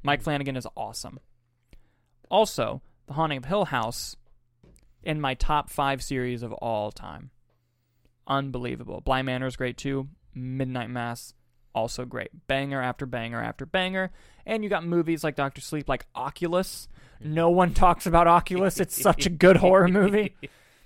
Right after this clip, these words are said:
Speaker 1: And others too, like Hush, like Gerald, um,
Speaker 2: Gerald's Game
Speaker 1: Gerald's
Speaker 2: is the
Speaker 1: Game.
Speaker 2: other, uh, Stephen King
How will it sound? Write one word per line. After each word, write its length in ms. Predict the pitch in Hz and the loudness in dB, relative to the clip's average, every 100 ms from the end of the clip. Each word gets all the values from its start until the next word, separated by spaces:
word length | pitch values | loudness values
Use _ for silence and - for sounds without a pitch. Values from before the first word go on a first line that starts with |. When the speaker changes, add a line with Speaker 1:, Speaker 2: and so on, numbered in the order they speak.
| _ _ | _ _
Speaker 1:
And 140 | 180 185 | -4 0
others 300 | 190 185 - | 0 0 -2
too, 180 | 185 160 | -2 0
like 220 | 123 - | -2 -4
Hush, 520 | - 170 170 170 - | -2 0 0 -4 -6
like 200 | 135 123 | -6 -4
Gerald, 400 | 139 143 143 135 | -2 -2 -2 -8
um, 320 | - 135 123 | -10 -8 -6
Speaker 2:
Gerald's 340 | 120 120 110 104 | -6 -4 -4 -6
Game 200 | 110 104 | -10 -6
Speaker 1:
Gerald's 260 | 135 135 | -6 -6
Speaker 2:
is 60 | 127 | -4
the 40 | 143 | -4
Speaker 1:
Game. 160 | 143 | -4
Speaker 2:
other, 220 | 143 147 76 | -6 -10 -14
uh, 240 | 98 104 | -16 -18
Stephen 320 | 151 - 92 | -20 -18 -18
King 140 | - | -18